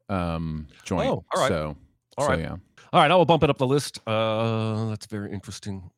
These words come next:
Speaker 2: Good actors. Naked Jon Hamm. Who's gonna turn that down?
Speaker 1: That's right.
Speaker 2: Um,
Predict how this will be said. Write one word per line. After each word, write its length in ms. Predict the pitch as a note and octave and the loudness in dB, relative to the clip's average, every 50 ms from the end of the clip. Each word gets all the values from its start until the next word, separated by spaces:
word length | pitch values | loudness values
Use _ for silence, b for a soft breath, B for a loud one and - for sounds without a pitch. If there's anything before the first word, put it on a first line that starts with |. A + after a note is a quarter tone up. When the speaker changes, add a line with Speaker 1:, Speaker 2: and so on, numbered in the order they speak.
| _ | _
Speaker 2:
Good 160 | - A2 F#2+ F#2+ | -12 -10 -8 -8
actors. 520 | F#2+ F#2 - _ G2 F#2 F#2 - - - | -10 -10 -12 _ -14 -14 -14 -14 -16 -10
Naked 280 | - G2+ G2 - G2 - | -6 -6 -6 -6 -6 -8
Jon 240 | - F#2 F2 E2+ E2 | -6 -6 -6 -6 -6
Hamm. 260 | F2 F2+ F2+ F2 F2 | -6 -6 -6 -4 -4
Who's 140 | F#2+ F#2+ - | -6 -6 -6
gonna 160 | F2 D#2+ D#2 | -8 -12 -10
turn 180 | - D#2+ D2+ D#2 | -10 -10 -10 -10
that 160 | D2+ D2+ - | -12 -12 -12
down? 220 | D2 D2 D2+ E2 - | -12 -14 -14 -8 -4
Speaker 1:
That's 220 | A#2+ B2+ C3 - | -4 -4 -2 -2
right. 160 | - A#3+ E4 A#3 | -4 -4 0 0
Speaker 2:
Um, 400 | D#3 E3 E3+ E3 E3 D#3+ D#3+ | 2 2 2 2 2 0 0